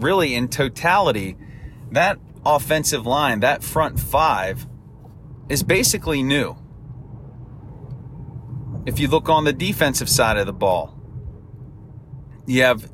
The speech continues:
Joe Schobert, who's a new piece. You have Cam Sutton on the outside, who's a new piece. If they move Sutton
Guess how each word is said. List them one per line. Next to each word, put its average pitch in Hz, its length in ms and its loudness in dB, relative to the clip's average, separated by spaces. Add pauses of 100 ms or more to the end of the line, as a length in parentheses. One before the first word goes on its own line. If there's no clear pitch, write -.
Joe 131 240 2
Schobert, 160 580 2
who's 131 260 -2
a 127 60 0
new 127 180 2
piece. 139 380 -2
You 120 100 4
have 110 140 0
Cam 127 320 -2
Sutton 120 340 2
on 117 140 4
the 113 120 0
outside, 123 540 2
who's 117 220 0
a 110 60 0
new 110 220 0
piece. 110 480 -2 (840)
If 120 120 2
they 139 100 6
move 135 320 4
Sutton 131 600 2